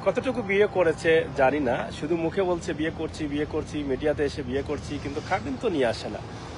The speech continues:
দুইশো কোটি টাকা সে কাবিন দিবে, এরকম যে বাজে কথাগুলো, দুইশো কোটি টাকা, একশো কোটি টাকা, চারশো কোটি টাকা হিরো আলমকে হেলিকপ্টার দিয়ে নিয়ে যাবে, অমুককে তমুক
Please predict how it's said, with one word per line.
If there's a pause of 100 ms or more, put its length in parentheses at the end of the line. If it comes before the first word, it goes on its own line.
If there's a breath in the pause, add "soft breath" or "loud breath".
(340)
দুইশো
কোটি
টাকা
সে
কাবিন
দিবে,
এরকম (680)
যে
বাজে
কথাগুলো,
দুইশো (100)
কোটি
টাকা,
একশো
কোটি
টাকা,
চারশো
কোটি
টাকা (460)
হিরো
আলমকে
হেলিকপ্টার
দিয়ে
নিয়ে
যাবে,
অমুককে
তমুক